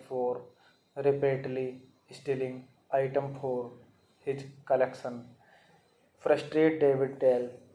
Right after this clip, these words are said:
Liz that perhaps Dennis too from Mars. This movie directed by Manu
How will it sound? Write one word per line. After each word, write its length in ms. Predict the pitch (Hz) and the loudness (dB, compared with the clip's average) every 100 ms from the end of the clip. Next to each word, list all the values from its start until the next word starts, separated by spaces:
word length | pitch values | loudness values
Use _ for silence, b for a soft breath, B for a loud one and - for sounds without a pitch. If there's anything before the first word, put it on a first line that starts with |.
| _ _ _ b b b _ _ | _ _ _ b b b _ _
Liz 320 | 135 151 151 151 147 | 0 2 2 -4 -6
that 320 | 135 139 139 139 | 4 6 6 2
perhaps 560 | 131 - 123 123 - 127 - _ - | 0 4 0 0 -6 -16 -16 _ -6
Dennis 300 | 135 139 139 | -4 -4 -6
too 140 | 139 131 | -8 -6
from 260 | 131 123 139 | -4 -4 -4
Mars. 340 | 98 - - _ _ _ _ B B B B - _ _ _ - | -8 -10 -20 _ _ _ _ B B B B -16 _ _ _ -14
This 240 | 147 175 | -2 0
movie 300 | 175 156 151 | 0 0 2
directed 340 | 151 143 143 139 | 6 6 4 4
by 180 | 143 143 | 6 6
Manu 460 | 135 131 131 131 | 0 -2 -4 -8